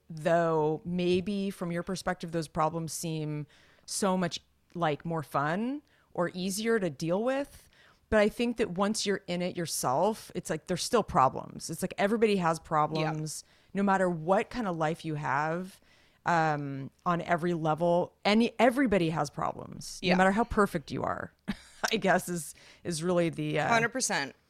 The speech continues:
Speaker 2: hundred percent.
Speaker 1: the truth.
Speaker 2: Hundred percent
Speaker 1: Yeah.
Speaker 2: truth. Um, yeah, mo money, more problems. Um,
Speaker 1: Yeah.
Speaker 2: as you said to me before we started recording today. And
Speaker 1: Absolutely.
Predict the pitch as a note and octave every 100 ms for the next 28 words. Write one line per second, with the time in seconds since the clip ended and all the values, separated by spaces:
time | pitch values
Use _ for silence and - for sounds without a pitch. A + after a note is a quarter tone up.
0 | F#3 G3+ G3+ - - F3 D3+ - - _
1 | _ _ F#3 A#3 B3+ D#4 C4+ G#3 D3+ C#3
2 | C3+ - - - F#3+ F3+ F#3+ C#4 E4 D#4+
3 | C4+ F#3+ F3 F#3 F#3+ F#3 G#3 A3 G#3 G3
4 | F#3 F#3 F#3 E3 D3+ D3 D3 - - D#3+
5 | D3+ C#3+ D#3 D#3 D#3+ D#3 - F3+ D3+ -
6 | D#3 D#3 D3 C#3 - D3+ D3+ D3+ D3 C#3
7 | C#3 C#3 C3+ - D3 C3+ C3+ F#3 F3 -
8 | G#3 F3 F3+ E3 C#3+ F#3